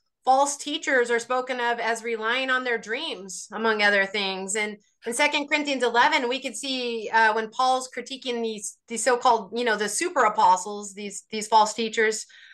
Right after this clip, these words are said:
um, they were claiming that the work they did was on the same terms as what the apostles of Christ did, what Paul did. So my point is that in Scripture, there's really strong warnings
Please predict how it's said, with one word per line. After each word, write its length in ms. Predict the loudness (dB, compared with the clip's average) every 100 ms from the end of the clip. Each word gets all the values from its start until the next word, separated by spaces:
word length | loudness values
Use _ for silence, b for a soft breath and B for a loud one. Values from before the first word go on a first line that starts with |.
| B B
um, 480 | 4 6 6 4 -4 -16 _ _ _ _ _ 0
they 120 | 2
were 100 | 2
claiming 540 | 0 -2 0 0 0
that 160 | -2 -2
the 60 | -2
work 340 | 2 0 0
they 200 | -2 -4
did 640 | -2 0 2 2 0 -4 -10
was 240 | -4 -2 0
on 180 | -2 -4
the 80 |
same 300 | -4 -4 -6
terms 400 | -2 0 0 -2
as 160 | -8 -6
what 160 | -6 -4
the 80 |
apostles 500 | -2 0 0 0 -8
of 100 | -16
Christ 400 | -4 -2 -2 -6
did, 280 | -8 -8 -8
what 180 | -8 0
Paul 300 | 4 6 4
did. 280 | 2 0 -4 b b b
So 120 | -6 -4
my 140 | -4
point 400 | -4 -6 -4 -2
is 400 | 0 0 -2 -4
that 240 | 0 0 -2
in 80 |
Scripture, 520 | -10 -12 -12 -6 -2 0
there's 260 | 0 -2
really 500 | -12 -12 -6 -2 -2
strong 760 | -2 -8 -2 4 6 6 4 0
warnings 840 | 0 2 0 -6 -12 -12 -14